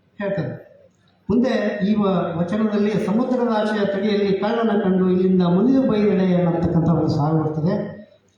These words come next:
ಅದಕ್ಕೆ ಒಂದು ಪೂರಕವಾದ ವಚನವನ್ನ ಡಾಕ್ಟರ್ ಡಿ ಎ ಬಾಗಲಕೋಟೆಯವರು ಕೊಟ್ಟಿದ್ದಾರೆ. "ದೇಹ ಭಾವ ಅಳಿದಲ್ಲದೆ ಜೀವ ಭಾವ ಅಳಿಯದು, ಜೀವ ಭಾವ ಅಳಿದಲ್ಲದೆ ಭಕ್ತಿ ಭಾವ ಅಳವಡದು, ಭಕ್ತಿ ಭಾವ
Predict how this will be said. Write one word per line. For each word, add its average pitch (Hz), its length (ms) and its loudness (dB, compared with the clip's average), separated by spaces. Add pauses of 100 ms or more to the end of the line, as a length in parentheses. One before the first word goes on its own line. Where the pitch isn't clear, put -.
(160)
ಅದಕ್ಕೆ 160 220 0
ಒಂದು 165 320 0
ಪೂರಕವಾದ 208 560 0 (520)
ವಚನವನ್ನ 202 560 0 (800)
ಡಾಕ್ಟರ್ 147 240 -2
ಡಿ 160 80 2
ಎ 180 180 2
ಬಾಗಲಕೋಟೆಯವರು 170 920 -2
ಕೊಟ್ಟಿದ್ದಾರೆ. 156 760 -4 (540)
"ದೇಹ 226 320 0
ಭಾವ 190 640 0
ಅಳಿದಲ್ಲದೆ 202 680 0
ಜೀವ 226 240 0
ಭಾವ 170 680 0
ಅಳಿಯದು, 170 760 -2 (460)
ಜೀವ 240 280 2
ಭಾವ 180 340 2 (160)
ಅಳಿದಲ್ಲದೆ 190 640 0
ಭಕ್ತಿ 180 360 0
ಭಾವ 185 300 0 (440)
ಅಳವಡದು, 190 840 -2 (320)
ಭಕ್ತಿ 214 360 0
ಭಾವ 202 300 0